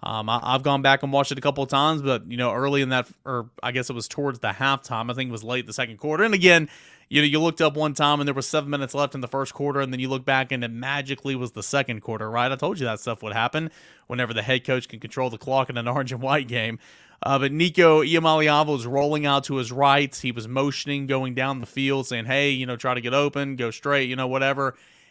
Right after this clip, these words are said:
And he threw an absolute dart on a dime on the run to Ethan Davis, a great catch over his shoulder.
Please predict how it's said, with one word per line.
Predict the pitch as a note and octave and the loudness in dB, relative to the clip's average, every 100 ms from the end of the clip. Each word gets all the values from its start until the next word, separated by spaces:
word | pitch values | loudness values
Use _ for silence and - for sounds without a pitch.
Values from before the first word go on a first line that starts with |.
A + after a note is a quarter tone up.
| _ | _
And | - C3 C3+ C3+ | 2 4 4 2
he | D3 | -2
threw | B2+ D3+ D3+ D#3+ D#3 D3 | -4 -4 0 2 4 2
an | - B2+ | -2 -6
absolute | C3 C#3+ C#3 - C3+ A2+ | -2 -2 -4 -6 -6 -2
dart | C3 C3 C3+ - | 0 0 0 -6
on | - B2+ | -8 -6
a | A2+ | -4
dime | B2+ B2+ C3 C3 B2+ | -2 0 0 -2 -4
on | B2 | -6
the | A2+ | -6
run | G#2+ B2+ B2 B2 B2 - _ _ - | -4 -2 0 -2 -6 -12 _ _ -10
to | A#2+ | -4
Ethan | C3+ C3+ C3+ | -2 -2 -2
Davis, | B2+ C3 B2+ B2 | 0 0 -2 -6
a | A2 | -6
great | B2 C#3 C3 | 0 -2 2
catch | C3+ B2+ | 0 2
over | C3 A#2+ A#2 | 0 0 -2
his | |
shoulder. | - C3 C3+ C3+ C3 | 0 0 2 2 0